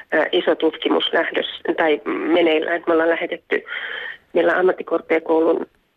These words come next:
terveydenhoitaja-opiskelija tutkii tätä terveysnäkökulmasta ja sosionomiopiskelija, joka on muuten mies,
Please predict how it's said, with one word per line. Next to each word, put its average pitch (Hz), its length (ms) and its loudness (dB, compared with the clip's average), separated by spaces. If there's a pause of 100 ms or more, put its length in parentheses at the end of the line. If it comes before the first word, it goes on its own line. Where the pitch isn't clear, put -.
(520)
terveydenhoitaja-opiskelija 160 1160 0 (440)
tutkii 170 340 0
tätä 165 320 0 (140)
terveysnäkökulmasta 175 1160 0
ja 165 100 2
sosionomiopiskelija, 165 1300 2
joka 160 240 0
on 156 60 2
muuten 180 320 0
mies, 185 340 4